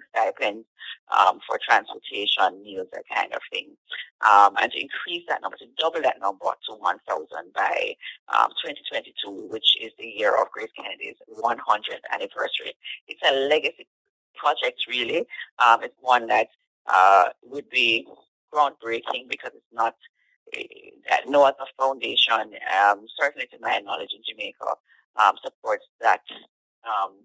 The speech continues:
large number of students. And so it would serve as, um, inspiration, hopefully, for others to seek to widen and grow their numbers because the need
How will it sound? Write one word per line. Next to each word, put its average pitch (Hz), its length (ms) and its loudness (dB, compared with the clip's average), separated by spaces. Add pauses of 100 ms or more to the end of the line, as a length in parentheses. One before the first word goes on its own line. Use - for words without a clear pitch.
(120)
large 120 260 4 (100)
number 117 220 -4
of - 100 0 (100)
students. - 440 -8 (500)
And 123 120 -2 (120)
so 117 140 0
it - 160 -8
would 113 100 -10 (180)
serve 104 300 4 (180)
as, 101 260 4 (720)
um, 196 280 6 (120)
inspiration, 160 600 -4
hopefully, - 500 -12
for - 100 -2
others 98 440 0 (160)
to 98 200 -12 (220)
seek 127 160 -12 (140)
to 104 80 -4
widen 110 640 2 (420)
and 117 100 -12
grow 131 320 -2
their 120 200 0
numbers 101 420 -4
because 120 300 -12
the 113 80 -14 (120)
need 120 360 -12